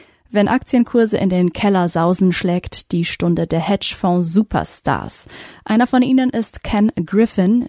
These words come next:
dessen U-S-Hedgefonds Citadel rund einundfünfzig Milliarden U-S-Dollar verwaltet. Seit neunzehnhundertneunzig beschert Griffin seinen Anlegern im Schnitt neunzehn Prozent Rendite pro Jahr.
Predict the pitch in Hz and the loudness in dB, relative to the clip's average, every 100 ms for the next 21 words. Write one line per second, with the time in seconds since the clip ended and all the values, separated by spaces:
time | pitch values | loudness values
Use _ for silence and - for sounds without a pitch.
0 | - 165 - 170 - 185 - 175 - 170 | -2 -4 0 -2 0 -2 -2 -4 -4 -6
1 | - - 175 - 202 185 175 170 175 175 | -6 0 0 0 0 0 0 0 2 0
2 | 175 185 185 185 - 185 - - 180 - | 0 0 0 0 0 -2 -2 -6 -4 0
3 | 175 165 165 170 180 165 - 190 - 160 | 0 0 -2 -2 -2 -2 -2 -4 -2 -4
4 | 143 - 170 147 139 - - - - - | -4 -8 -6 -4 -6 -6 -8 -8 -10 -14
5 | - - - 185 180 190 190 247 - 226 | -20 -20 -4 0 0 2 2 2 2 0
6 | 220 208 196 185 185 214 - - - - | 2 0 0 2 2 0 -2 -8 -10 -6
7 | - 175 185 170 - 185 - 180 - 185 | -2 0 0 -2 0 0 2 0 0 0
8 | 175 190 185 - 175 175 175 165 170 - | 0 2 0 0 0 0 0 0 0 0
9 | 180 - 202 185 190 240 - 202 196 - | -2 -2 -2 2 2 0 0 0 0 -2
10 | 175 - 165 - 165 156 233 185 - 156 | -4 -2 -2 0 0 0 -2 -2 -2 -2
11 | 156 - | -2 -6